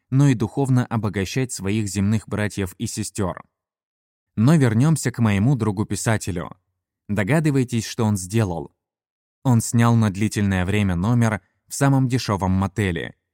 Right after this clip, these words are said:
не отеле, и начал писать очередной монументальный супербоевик. Он удалил от себя всю роскошь и все удобства повседневной жизни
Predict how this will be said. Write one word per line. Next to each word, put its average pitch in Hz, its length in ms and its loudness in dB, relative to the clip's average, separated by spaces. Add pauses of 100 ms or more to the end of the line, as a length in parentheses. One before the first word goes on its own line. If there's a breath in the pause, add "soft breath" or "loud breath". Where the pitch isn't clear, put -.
не 107 360 4
отеле, 107 600 -2 (460)
и 107 120 0
начал 135 340 2
писать 131 520 -4
очередной 117 540 0
монументальный 107 720 2
супербоевик. 92 960 -4 (1000)
Он 120 240 4
удалил 117 420 2
от 107 100 -4
себя 107 300 -2
всю 95 240 -4
роскошь 113 560 -4
и 117 80 -4
все - 240 -6
удобства 104 560 -6
повседневной 98 680 -2
жизни 113 540 -2